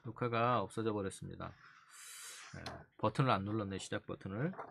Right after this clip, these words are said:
자, 이제 시간이 없으니까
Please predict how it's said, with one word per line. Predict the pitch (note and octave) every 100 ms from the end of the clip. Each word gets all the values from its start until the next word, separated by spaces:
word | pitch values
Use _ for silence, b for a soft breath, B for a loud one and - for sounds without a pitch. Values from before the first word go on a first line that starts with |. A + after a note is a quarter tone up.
| -
자, | - A2+
이제 | A#2+ A#2+ D3+ F#3+ _ - b b b G2+
시간이 | - D3 D#3+
없으니까 | C3 - C#3 C3 C#3+ D3+ D3+ G#2